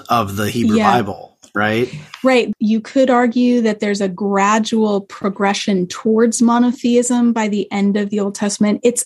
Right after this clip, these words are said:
Speaker 2: as if, it, it's not that there's more primitive ideas in the beginning and then they develop later. I, I don't think of it like that. I think of it as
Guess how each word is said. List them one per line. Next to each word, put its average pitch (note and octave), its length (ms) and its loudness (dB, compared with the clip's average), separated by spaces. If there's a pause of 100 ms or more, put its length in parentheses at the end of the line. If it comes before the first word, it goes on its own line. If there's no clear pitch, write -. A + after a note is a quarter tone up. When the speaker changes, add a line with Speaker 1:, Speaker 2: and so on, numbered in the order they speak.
Speaker 2:
as A3 240 0
if, C#4+ 260 2 (220)
it, B3+ 180 4
it's B3 160 2
not E4+ 200 4
that F#4+ 160 0
there's G#3+ 240 0
more G#3 180 0
primitive A#3 720 2
ideas G#3+ 420 0
in G3+ 140 0
the G3 60 -2
beginning G3 720 0 (280)
and G3+ 120 2
then G3 120 2
they F#3+ 120 2
develop F#3+ 600 0 (100)
later. F#3 680 0
I, A3 220 -2
I A#3+ 60 0
don't B3 260 -2 (260)
think A3 200 2
of G3+ 100 0
it - 80 -6
like F#3 200 -4
that. F#3 180 0
I A#3+ 100 4
think D4 220 2
of A3+ 100 2
it G#3+ 80 2
as G3 320 0